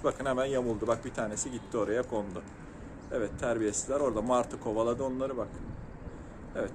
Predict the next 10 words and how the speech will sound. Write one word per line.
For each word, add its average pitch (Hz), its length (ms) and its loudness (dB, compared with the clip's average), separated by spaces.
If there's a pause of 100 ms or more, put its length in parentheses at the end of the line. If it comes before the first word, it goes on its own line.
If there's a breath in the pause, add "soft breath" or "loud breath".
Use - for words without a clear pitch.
terbiyesizler 190 680 10 (320)
o 190 80 8
tarafa 147 360 6
kondular. 110 380 2 (2000)
Şimdi, 151 220 0 (340)
evet. 131 180 4 (680)
Terbiyesizlerden 160 760 8 (140)
inen 156 200 2
olacak 143 440 2
mı? 139 80 -2